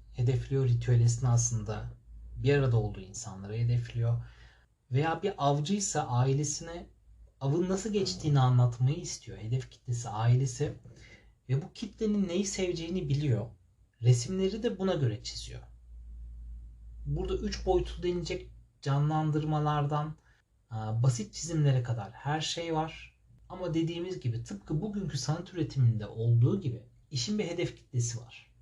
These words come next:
Bu becerinin nasıl geliştiğine dair bir anekdot daha verelim. Daniel Dennett'a göre hayal gücü insanları diğer primatlardan ayıran temel özelliklerden biri. Şimdi diğer primatlarda da zeka var. Alet yapabiliyorlar.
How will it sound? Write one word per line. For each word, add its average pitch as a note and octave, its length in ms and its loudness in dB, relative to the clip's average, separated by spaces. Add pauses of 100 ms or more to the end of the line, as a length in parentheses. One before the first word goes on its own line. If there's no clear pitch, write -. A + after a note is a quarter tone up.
(120)
Bu A#3 140 -10
becerinin F#3+ 480 0
nasıl E3 260 -6
geliştiğine D#3 640 0
dair C#3 400 2
bir D#3 80 -2
anekdot C#3 580 0 (420)
daha C3 200 2
verelim. - 460 -2 (240)
Daniel F3+ 480 2
Dennett'a F#3+ 340 -4
göre A#2+ 260 2
hayal E3 440 0
gücü C3 220 0
insanları D3 640 2
diğer D#3 340 0
primatlardan C3 760 2
ayıran C#3 400 2
temel D3+ 260 0
özelliklerden A#2 880 -2
biri. - 180 -6 (340)
Şimdi C3 220 0
diğer F#3 280 4
primatlarda F3 680 0
da F#3 80 0
zeka A#2 420 0
var. - 320 -16 (100)
Alet C3 440 2
yapabiliyorlar. C#3+ 1000 2